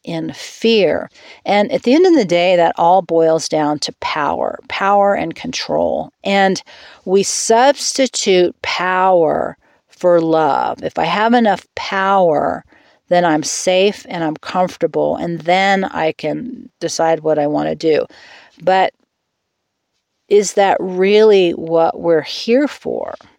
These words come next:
To give our power away? Or to take responsibility and accountability for our power within? Or is power s-, exclusively an external model? Uh,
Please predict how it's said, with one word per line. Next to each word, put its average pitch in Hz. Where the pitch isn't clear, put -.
To 185
give 190
our 170
power 175
away? 165
Or 175
to 180
take -
responsibility 175
and 151
accountability 170
for 160
our 151
power 175
within? 208
Or 196
is 175
power 185
s-, -
exclusively 185
an 165
external 165
model? 190
Uh, 160